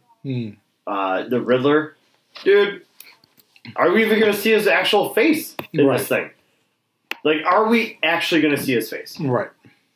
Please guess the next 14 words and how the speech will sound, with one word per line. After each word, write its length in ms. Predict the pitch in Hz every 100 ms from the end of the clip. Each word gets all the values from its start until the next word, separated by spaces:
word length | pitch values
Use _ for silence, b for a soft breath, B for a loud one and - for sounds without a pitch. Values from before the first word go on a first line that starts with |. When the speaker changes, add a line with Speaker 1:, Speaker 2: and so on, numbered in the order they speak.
| - - _ -
Speaker 2:
'Cause 160 | 170
I 140 | 139 180
don't 200 | 170 143
need 240 | 233 -
to. 200 | - - _ _ _ _ _ _ _ _ _ _ -
I, 340 | 127 175 196 170
I 180 | 147 156
honestly 600 | 151 165 156 160 147 123 - -
don't 400 | 135 143 139 - - - -
wanna 420 | 117 117 139 156
or 240 | 143 123 123
need 260 | 113 110
to. 260 | - - -
Speaker 1:
Yeah. 280 | 135 123 -